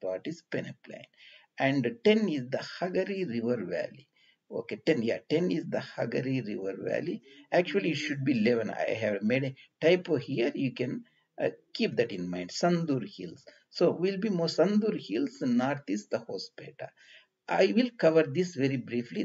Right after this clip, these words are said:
That is not the concern. The concern is Rayalaseema centric, ceded area centric and adjoining. Up to, we can go to, up to Guntur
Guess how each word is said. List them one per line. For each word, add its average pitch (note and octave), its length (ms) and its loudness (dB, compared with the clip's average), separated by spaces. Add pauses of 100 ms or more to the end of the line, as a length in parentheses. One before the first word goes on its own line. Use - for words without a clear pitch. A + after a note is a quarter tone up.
That A#2+ 200 -2
is G#2 180 -8
not C3+ 240 0
the B2+ 100 0
concern. G#2+ 600 -6 (320)
The A#3+ 80 2
concern - 640 0
is A#2 120 -4 (240)
Rayalaseema A#2+ 800 0
centric, - 680 -4 (320)
ceded G#3 600 2 (140)
area G#2+ 420 0
centric A#2+ 600 -4
and G#2 200 -4
adjoining. G2+ 760 -2
Up - 260 -2
to, A#3+ 80 0
we D3 160 2
can A2 200 -2
go G2 160 -4
to, - 120 -4
up - 120 -8
to F2+ 80 -10
Guntur F#2+ 460 -10